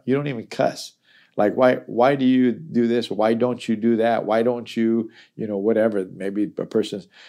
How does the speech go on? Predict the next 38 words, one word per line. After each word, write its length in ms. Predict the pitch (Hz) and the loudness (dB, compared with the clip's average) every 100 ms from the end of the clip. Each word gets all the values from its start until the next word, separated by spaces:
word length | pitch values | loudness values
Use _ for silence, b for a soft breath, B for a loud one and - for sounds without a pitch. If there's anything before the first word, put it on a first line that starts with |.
| b b - | b b -6
goes 260 | 107 107 98 | 0 0 2
out 280 | 107 110 95 | 2 0 -2
and 180 | 90 b b b | -10 b b b
somebody 500 | - 117 110 107 101 | -4 0 2 2 0
says, 300 | 98 95 92 | -2 -4 2
"Hey, 340 | 135 139 98 - | 4 4 2 -4
have 200 | - 127 | -2 0
a 60 | 117 | 2
beer." 220 | 110 131 | 2 2
And 100 | 120 | 2
they 80 | 107 | -4
say, 140 | - | -6
"No, 140 | 113 127 | -4 -2
I, 340 | 117 113 110 - _ | -4 -4 -10 -12 _
I 80 | 107 | -10
don't 140 | 110 | -8
wanna 180 | 110 107 | -8 -6
do 160 | 107 110 | -4 0
that." 220 | 113 95 | 0 -2
And 200 | 98 98 | -8 -6
they're 280 | 98 101 - | -6 -6 -10
trying 480 | - - 110 143 151 | -16 -6 -4 -2 -4
to 120 | 131 | -4
walk 480 | 127 110 110 117 - _ _ | -4 2 0 0 -8 _ _
for 320 | - 127 147 | 2 6 6
the 100 | 143 | 4
Lord 460 | 143 104 90 95 101 b b b _ | 2 0 0 -2 -6 b b b _
in 140 | 107 | -8
a 80 | 98 | -6
very, 500 | 92 107 107 104 104 | -2 0 2 2 0
uh, 280 | 95 92 92 | -2 -4 -8
circumspect 1040 | - - - 135 135 123 - - 120 117 | -12 -12 2 4 4 -2 -8 -2 -2 -2
way 260 | 104 110 110 | -2 0 0
to 160 | - 90 | -4 -8
minister 420 | 104 117 110 117 | -4 -4 -2 -2
to 80 | 104 | 0
people. 520 | 110 110 123 120 _ _ _ _ _ _ _ - - | 0 2 2 2 _ _ _ _ _ _ _ -20 -8
And 320 | 104 101 95 | -2 -2 -4